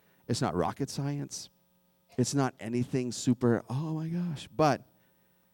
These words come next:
and we've heard from people that have been doing this faithfully every day, that they are seeing a transformation. They're seeing something happen. They're seeing God doing something in their hearts and in their lives every day.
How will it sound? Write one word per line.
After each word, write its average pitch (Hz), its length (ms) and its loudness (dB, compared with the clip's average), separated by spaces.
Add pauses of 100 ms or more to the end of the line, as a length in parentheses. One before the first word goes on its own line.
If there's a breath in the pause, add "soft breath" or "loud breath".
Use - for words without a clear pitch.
(340 soft breath)
and 120 100 2
we've 131 180 2
heard 143 220 -2
from 139 240 -2
people 143 360 0
that 120 160 -2
have 117 100 0
been 117 140 0
doing 123 280 8
this 123 220 2
faithfully 123 500 2
every 113 220 -2
day, 123 420 0 (640 loud breath)
that 110 140 6
they 127 140 8
are 127 100 8
seeing 131 340 2
a 120 60 0
transformation. 123 840 0
They're 107 140 -2
seeing 120 340 -2
something 117 400 -2
happen. 120 340 -2
They're 107 120 0
seeing 113 340 -2
God 113 320 -2
doing 120 240 4
something 117 380 -2
in 120 160 -2
their 110 160 -2
hearts 120 340 -2
and 120 100 -2
in 117 100 0
their 117 140 2
lives 123 400 -2 (400 loud breath)
every 120 360 4
day. 123 260 0